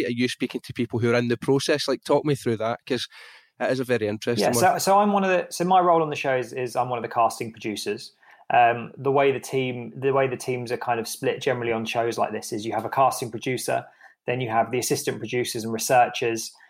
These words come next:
Speaker 2: um, and we're, we're in charge of just getting people to apply for the show. And you'd think it was kind of easy because Catfish is, it's such a well-known brand, and you put a few flyers out there
Speaker 1: Yeah.
Speaker 2: and all of a sudden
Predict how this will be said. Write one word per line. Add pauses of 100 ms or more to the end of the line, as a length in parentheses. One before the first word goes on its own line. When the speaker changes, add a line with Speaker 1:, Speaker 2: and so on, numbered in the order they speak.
(220)
Speaker 2:
um, (280)
and
we're,
we're
in
charge
of
just
getting
people
to
apply
for
the
show.
And
you'd
think
it
was
kind
of
easy
because
Catfish
is, (160)
it's
such
a
well-known
brand,
and
you
put
a
few
flyers
out
there
Speaker 1:
Yeah.
Speaker 2:
and
all
of
a
sudden